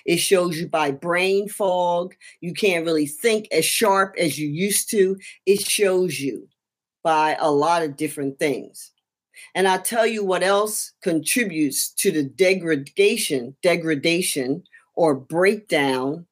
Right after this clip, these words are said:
of the capacity of your gut is alcohol. So I know people say, "Oh, I'ma lose weight or whatever." If you drinking wine every night, you're not gonna lose no weight.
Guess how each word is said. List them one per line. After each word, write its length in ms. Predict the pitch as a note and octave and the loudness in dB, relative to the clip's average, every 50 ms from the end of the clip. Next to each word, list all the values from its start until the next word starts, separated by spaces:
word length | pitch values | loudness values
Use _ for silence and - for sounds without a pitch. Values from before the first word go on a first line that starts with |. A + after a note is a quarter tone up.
| _ _ _ _ _ _ _ - | _ _ _ _ _ _ _ -2
of 140 | F3+ D#3 D#3 | -2 0 -2
the 80 | E3 | -4
capacity 840 | E3+ - E3+ E3+ - - G3 F3 E3+ E3+ - - D#3+ D3+ D3 C#3 - | -2 -2 -2 -2 -2 0 0 2 2 0 0 -2 0 0 0 0 0
of 160 | D#3+ D3 C#3+ | -2 -2 0
your 200 | D3 C#3+ C#3 C3+ | 2 0 0 0
gut 360 | C3+ - G3 G#3+ G3 D3+ - - _ _ _ _ _ _ _ _ _ _ _ _ _ _ _ | -2 -2 0 2 2 0 -2 -4 _ _ _ _ _ _ _ _ _ _ _ _ _ _ _
is 200 | - F3+ E3 - - | -4 -4 -2 -2 -2
alcohol. 680 | F3 F3 E3+ E3+ - C#3+ C3+ - A2 - - - _ _ _ _ _ _ _ _ _ _ _ _ _ _ _ _ _ _ _ _ _ _ _ _ _ _ _ _ _ _ - - - - | 0 0 -2 -2 -4 -6 -6 -4 -6 -6 -8 -12 _ _ _ _ _ _ _ _ _ _ _ _ _ _ _ _ _ _ _ _ _ _ _ _ _ _ _ _ _ _ -20 -20 -14 -6
So 160 | - G#3 F#3 - | -2 -2 0 0
I 140 | - G3+ A#3 | 0 0 0
know 240 | B3 B3 A#3 A#3 A3+ | 0 0 0 0 0
people 300 | A#3 A#3+ G#3+ - G#3 G3+ | 0 -2 -2 -2 -2 -2
say, 340 | - A#3+ G#3+ F#3+ F#3 F#3 - | 0 0 0 0 0 -2 -2
"Oh, 320 | - A3+ C4+ C#4 C4 B3 | -2 0 0 2 2 0
I'ma 180 | A3+ A3+ A#3+ A#3 | 0 0 -2 -2
lose 300 | A#3 A#3 B3 B3 G#3 G#3 | -2 -2 -2 -2 -4 -2
weight 220 | A3 A#3 A3+ A3 | 0 0 2 2
or 120 | A3 G#3+ G3+ | 2 2 2
whatever." 680 | G3 G3 G3 G#3 G#3+ A3 G3+ G#3+ A#3 A3+ A3+ A3 A3 _ _ _ _ _ - | 2 2 2 2 0 0 0 0 0 0 0 -2 -4 _ _ _ _ _ -6
If 180 | - E3 D3 D#3+ | -6 -4 -4 -2
you 140 | F3+ A3+ A3 | -4 -4 -2
drinking 420 | A#3 A#3+ A3+ A3+ G#3 A3 F#3+ F#3+ | 0 0 0 0 0 0 0 2
wine 340 | G3 G3 G3+ G3+ G3+ G3+ G3+ | 2 2 2 2 2 2 0
every 240 | F#3 F3 E3+ E3 D#3 | 0 -2 -2 -2 -2
night, 320 | D#3 D#3 D#3+ D#3 D3 D3 | 0 0 0 0 -2 -2
you're 120 | E3 D#3+ | -2 -4
not 180 | E3 D#3 D3+ C#3 | -2 -2 -2 -2
gonna 140 | D#3 C#3+ C3+ | 0 2 2
lose 200 | C3+ C3+ C3 C3 | 2 2 0 -2
no 120 | B2 A#2 | -8 -10
weight. 280 | G#2 F2+ D#2 A1 - | -10 -10 -12 -14 -16